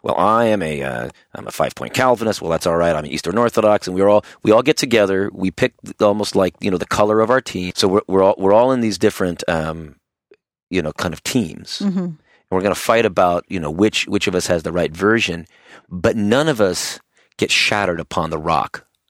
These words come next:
Speaker 2: Mm.
Speaker 1: No, I'm not saying none of us do, but I'm saying that's very often the case.
Speaker 2: Mm-hmm.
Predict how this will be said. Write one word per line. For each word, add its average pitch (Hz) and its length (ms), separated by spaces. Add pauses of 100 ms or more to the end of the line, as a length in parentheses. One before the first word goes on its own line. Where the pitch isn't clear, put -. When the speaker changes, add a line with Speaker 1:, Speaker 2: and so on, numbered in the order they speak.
(100)
Speaker 2:
Mm. 196 220
Speaker 1:
No, 139 80
I'm 123 40
not 135 120
saying 104 240
none 120 160
of 87 40
us 82 120
do, 85 100
but 92 80
I'm 85 60
saying 90 220
that's 120 260
very 107 340
often 101 300
the 78 80
case. - 420
Speaker 2:
Mm-hmm. 185 360